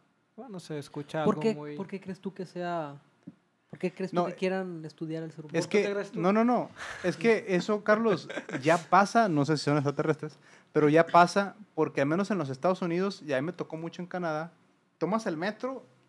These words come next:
Speaker 3: y venía aquí de, casi decía, "No sirves para nada, necesitas dinero". La Universidad McGill, la Universidad, la ucam, eh, te pagaban porque fueras un conejillo de indias, te pagan muy bien.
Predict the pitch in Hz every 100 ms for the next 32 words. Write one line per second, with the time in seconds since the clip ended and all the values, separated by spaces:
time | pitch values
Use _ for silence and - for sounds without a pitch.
0 | - 147 135 127 151 147 151 143 113 107
1 | _ _ _ _ _ _ _ - 147 143
2 | 143 147 147 175 147 160 143 160 233 208
3 | - 180 147 190 214 185 170 202 170 180
4 | 247 277 - _ _ _ _ _ - -
5 | - 151 156 151 143 156 170 208 214 135
6 | 160 143 156 220 233 214 170 - 151 160
7 | 170 - 151 139 135 135 165 180 214 220
8 | - _ _ - 160 139 135 127 _ 147
9 | 147 127 131 175 220 220 139 - - 156
10 | 214 220 214 214 233 214 - 175 214 165
11 | 143 254 170 104 107 - 185 220 202 160
12 | 190 190